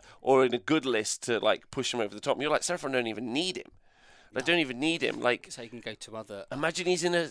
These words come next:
Speaker 1: uh, imagine you have twelve bow hunters, however much you can cost,
Speaker 2: Mm.
Speaker 1: like, whatever it costs, and then just Gotrek,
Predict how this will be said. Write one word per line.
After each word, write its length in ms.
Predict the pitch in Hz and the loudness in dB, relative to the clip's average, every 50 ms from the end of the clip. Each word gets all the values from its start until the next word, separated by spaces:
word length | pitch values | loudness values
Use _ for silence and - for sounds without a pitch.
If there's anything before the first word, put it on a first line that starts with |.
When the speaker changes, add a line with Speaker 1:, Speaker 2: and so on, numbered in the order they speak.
| - - | -2 -2
Speaker 1:
uh, 80 | 123 - - | 0 0 0
imagine 320 | 151 175 190 - 185 196 | 0 -2 -2 -2 -4 -4
you 160 | 190 180 165 147 | -4 -4 -2 0
have 360 | 143 117 113 113 113 - - - - - - - _ _ | 2 4 4 2 0 -2 -6 -16 -20 -20 -20 -20 _ _
twelve 320 | - - - 147 139 131 - | -6 2 4 4 4 6 6
bow 180 | 135 123 117 | 6 4 6
hunters, 320 | 107 107 104 104 117 107 107 | 4 0 -2 -2 -6 -4 0
however 180 | 117 120 120 | 2 2 2
much 280 | 113 113 107 - - - | 2 0 -2 -2 -6 -10
you 60 | - | -12
can 140 | - 104 110 | -12 -14 -12
cost, 480 | - - 120 - - - - - - - - - - 110 | -8 -6 -6 -6 -6 -8 -12 -12 -14 -16 -20 -20 -20 -10
Speaker 2:
Mm. 60 | 110 | -6
Speaker 1:
like, 180 | 113 110 104 80 | 0 0 2 2
whatever 300 | 113 120 113 110 101 104 | 4 4 4 4 2 0
it 100 | - - | -6 -4
costs, 320 | - 101 - - - - - - | -4 -4 -4 -4 -8 -12 -10 -6
and 100 | 120 117 | -2 -2
then 120 | 113 110 | -2 -2
just 180 | - 113 - - | -2 -6 -8 -4
Gotrek, 460 | - 110 - - - 113 98 - | -2 -4 -4 -2 -6 -10 -10 -10